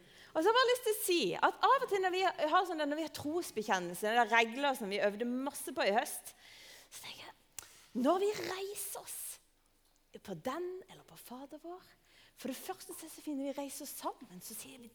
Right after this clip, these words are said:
«Dette står vi sammen om.» Og det andre er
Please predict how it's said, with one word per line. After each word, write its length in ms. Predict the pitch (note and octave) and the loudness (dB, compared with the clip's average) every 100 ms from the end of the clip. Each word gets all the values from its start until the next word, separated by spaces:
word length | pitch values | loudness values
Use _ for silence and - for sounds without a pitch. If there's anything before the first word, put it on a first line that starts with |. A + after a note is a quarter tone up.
| - | -12
«Dette 380 | F4+ D#4 - G4+ | -8 -8 -8 -8
står 360 | - - F4+ G#4+ | -4 2 2 2
vi 20 | G4+ | 0
sammen 480 | G4+ A4 B4+ D4 F3+ | 0 0 -2 -4 -4
om.» 60 | E3+ - _ _ _ _ _ _ - | -8 -20 _ _ _ _ _ _ -8
Og 80 | - | 0
det 100 | C4+ - | 0 2
andre 440 | C#4 C#4+ E4 E4+ B3+ | 0 0 0 6 6
er 200 | C#4+ | 6